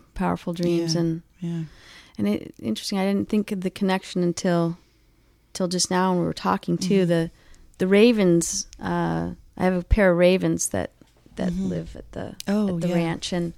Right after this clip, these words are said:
Speaker 1: they're also, um, powerful. Uh, have become
Speaker 2: Yeah.
Speaker 1: um, powerful players in,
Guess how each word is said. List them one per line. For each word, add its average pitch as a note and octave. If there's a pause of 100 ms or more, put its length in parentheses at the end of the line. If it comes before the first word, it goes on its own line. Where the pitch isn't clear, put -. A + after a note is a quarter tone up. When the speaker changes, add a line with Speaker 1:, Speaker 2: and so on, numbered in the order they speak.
(500)
Speaker 1:
they're F#3+
also, F3
um, E3 (180)
powerful. E3+ (840)
Uh, E3+
have F#3+
become E3+ (280)
Speaker 2:
Yeah. D#3+
Speaker 1:
um, F2+ (580)
powerful F#3+
players E3+
in, E3